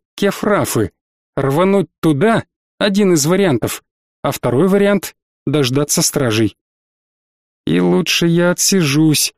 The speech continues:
чем как дурак устрою спринт с рыбами-убийцами. Одна рыбина вдруг замерла, навелась точно на меня.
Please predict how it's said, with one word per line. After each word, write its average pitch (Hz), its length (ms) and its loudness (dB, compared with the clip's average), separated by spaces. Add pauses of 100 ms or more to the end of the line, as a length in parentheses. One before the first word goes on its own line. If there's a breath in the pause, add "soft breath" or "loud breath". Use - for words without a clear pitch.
(160)
чем 170 280 0
как 147 260 -4
дурак 143 340 -2
устрою 165 380 2
спринт 180 420 -2
с - 120 -2
рыбами-убийцами. 165 1040 0 (840)
Одна 147 420 -2
рыбина 147 400 2
вдруг 123 300 -2
замерла, 117 580 0 (400)
навелась 170 600 2
точно 160 420 0
на 165 80 2
меня. 165 340 0